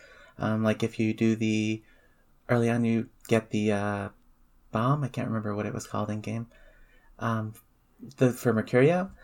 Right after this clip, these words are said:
If you have high enough seduction, then you can just, uh, you know, the, the guy will let you basically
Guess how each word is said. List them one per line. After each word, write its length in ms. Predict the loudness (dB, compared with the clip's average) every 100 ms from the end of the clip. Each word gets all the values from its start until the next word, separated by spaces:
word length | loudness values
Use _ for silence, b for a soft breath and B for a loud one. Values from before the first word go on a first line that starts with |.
| b b b _ _ _
If 260 | 2 2 2
you 300 | 0 2 0
have 320 | 0 0 0
high 140 | 0 0
enough 160 | 0
seduction, 580 | -2 -2 -2 -2 -2 0
then 180 | -2 -2
you 120 | -6
can 280 | -8 -8 -2
just, 340 | -2 -2 -6
uh, 260 | -4 -4 -6 _ _ _ -20 _ _ _ -2
you 140 | 0
know, 260 | 0 -2 -8 -16 -2
the, 200 | 0 0
the 80 | -2
guy 180 | 0 0
will 140 | 0
let 140 | -4 -2
you 220 | -4 -6 _ b b b
basically 480 | -2 -2 -2 -2 -2